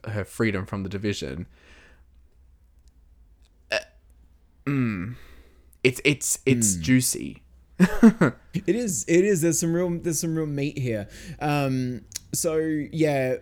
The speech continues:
Speaker 2: you know how i-, in the same way Yaz is playing the military guy in, um, Vinder's memory, the Doctor is playing her old self in her own memories, but it, you know, she sees a reflection of herself in it, and it's, it's the Ruth Doctor.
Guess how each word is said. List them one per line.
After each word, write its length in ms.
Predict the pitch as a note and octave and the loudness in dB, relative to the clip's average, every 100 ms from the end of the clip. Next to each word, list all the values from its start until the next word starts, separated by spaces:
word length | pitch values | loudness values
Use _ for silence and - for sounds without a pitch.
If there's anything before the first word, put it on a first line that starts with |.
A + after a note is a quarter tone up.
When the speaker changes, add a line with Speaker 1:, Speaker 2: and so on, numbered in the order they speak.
| - | -8
Speaker 2:
you 300 | - F#3+ F3 | -10 -2 0
know 60 | |
how 140 | D3+ D3+ | 2 2
i-, 80 | - | 0
in 260 | E3+ E3+ | 0 0
the 60 | E3 | 2
same 180 | E3+ D3+ | 2 2
way 120 | C#3+ | 2
Yaz 300 | B2 A#2 A2+ | 2 0 -2
is 100 | A2 | -4
playing 440 | - C3 A#2 A2+ | -4 -4 -2 -2
the 100 | A2 | -2
military 460 | A2 G#2+ G#2 A#2 G#2+ | -2 -2 -4 -2 -2
guy 280 | G#2 G#2 G#2+ | -4 -2 -2
in, 380 | G#2 G#2 G#2 G2+ | -4 -4 -2 -2
um, 360 | F#2+ F#2+ F#2+ | -2 -4 -4
Vinder's 280 | G#2+ C3+ A2+ | -2 -2 -2
memory, 420 | A#2 A2 A2 G#2+ - F3 | -2 -2 -2 -4 -6 -8
the 80 | C#3 | -4
Doctor 340 | D3+ C3+ - A#2+ | -2 -2 -2 -4
is 440 | G#2+ A2+ G#2 G2 | -2 -2 -2 -4
playing 640 | - - C3+ A2+ G#2 G#2 G2 | -8 -6 -2 -2 -2 -4 -4
her 160 | C3+ D3 | -2 -2
old 240 | D3 C3+ G#2+ | 0 -2 -2
self 260 | - G#2+ A2+ | -4 -4 -4
in 120 | G#2 | -6
her 140 | G#2+ | -6
own 460 | F#2+ G#2 G2 F#2+ F#2 | -6 -6 -4 -4 -4
memories, 400 | G#2+ F#2 F2 F#2+ | -6 -6 -8 -6
but 140 | A2+ | -4
it, 140 | A2 A#2 | -4 -2
you 120 | A#2 | -2
know, 60 | |
she 160 | G#2+ C3+ | -2 -2
sees 200 | C3 B2+ | -2 -2
a 40 | A2 | -4
reflection 400 | G#2 G#2+ G2+ G#2+ | -4 -6 -6 -6
of 60 | |
herself 360 | F#2+ - G2 G2 | -4 -4 -4 -4
in 80 | F#2+ | -6
it, 80 | F#2 | -6
and 100 | F2+ | -8
it's, 220 | F#2 - | -8 -6
it's 180 | A#2 - | -6 -6
the 80 | |
Ruth 260 | G2+ G2 F#2+ | -6 -6 -8
Doctor. 380 | D#2 B1+ E2 | -10 -10 -12